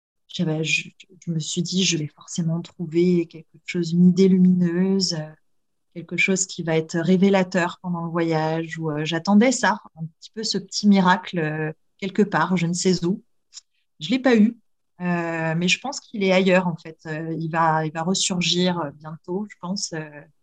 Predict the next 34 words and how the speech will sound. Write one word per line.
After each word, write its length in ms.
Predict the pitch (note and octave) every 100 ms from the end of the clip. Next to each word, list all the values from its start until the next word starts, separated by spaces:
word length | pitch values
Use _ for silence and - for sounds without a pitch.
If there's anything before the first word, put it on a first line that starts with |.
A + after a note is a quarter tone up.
| _ _ _ _ _ _
ou 100 | F3
à 60 | F3
un 60 | E3+
moment 220 | E3+ F3
donné, 380 | F3+ F3 G3+ A3+
en 80 |
se 80 | F3+
disant, 180 | E3+ F3+
mais 120 | E3+
finalement, 440 | - - D3+ D3+ E3+
mais 160 | D3
oui, 140 | D3 F3
c'est, 300 | - C#3 - _ _ _ _ _ _ _ _ _ C#3+
euh, 180 | D3 C#3+ C#3 C#3+
c'est 240 | - D#3+
tellement 280 | F3 E3 D#3+
logique. 520 | E3 E3+ F3 F#3 -
Euh, 180 | D#3 C#3+ C#3+ - _ _ _
avec 300 | E3 E3+ F#3+
cette 140 | -
expérience 500 | G3 G3 - F3+ F#3+
de 80 | F3
voyage, 400 | E3+ F3 G3 G#3+
en 100 | F#3
fait, 300 | F3 G3 G3
euh, 140 | F3+ E3+
on 80 | D#3+
s'est 120 | F3
surtout 360 | F3 G3+ -
dit 100 | F3+
une 120 | F3 F3
chose, 220 | A#3 A3+
c'est 160 | -
que 640 | F3 E3 D#3+ D#3 D3+ D3+